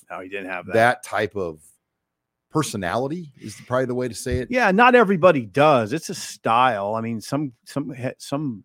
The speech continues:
Speaker 1: managers, C E Os are more removed. That's their style. Some are more kind of part of the fray. And yeah, Mickey's, Mickey's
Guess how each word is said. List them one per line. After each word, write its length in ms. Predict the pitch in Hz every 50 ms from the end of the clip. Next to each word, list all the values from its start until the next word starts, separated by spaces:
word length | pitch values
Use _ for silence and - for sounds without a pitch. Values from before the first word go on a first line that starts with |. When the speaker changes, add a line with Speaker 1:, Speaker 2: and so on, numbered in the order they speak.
| _
Speaker 1:
managers, 920 | - 110 113 110 110 107 107 110 107 104 95 101 104 107 110 110 101 -
C 420 | - - - - - - 113 107 107
E 140 | 104 101 101
Os 240 | 98 101 104 101 98
are 140 | 104 101 95
more 220 | 101 110 110 110
removed. 680 | 110 117 107 110 127 139 131 90 76 _ _ _ _ _ _
That's 180 | 104 107 -
their 140 | _ 117 101
style. 540 | - - - 120 107 98 92 78 65 - _ _ _ _ _ _ _ _ _
Some 320 | _ - - 127 117 117 113
are 100 | 107 104
more 520 | 101 101 104 104 104 104 101 98 92 - _ _ _ _ _ _ _ _ _ - 101 -
kind 140 | - 120 101
of 100 | - _
part 280 | - - 123 110 107 104
of 120 | 95 95
the 80 | 101 98
fray. 540 | - _ - 131 123 113 98 87 73 69 - _ _ _ _ _ _ _ _ _ _ -
And 180 | 117 110 110
yeah, 220 | 113 131 117 95 92
Mickey's, 540 | 101 117 123 120 - 117 98 90 92 - -
Mickey's 340 | - 127 131 - 120 95 -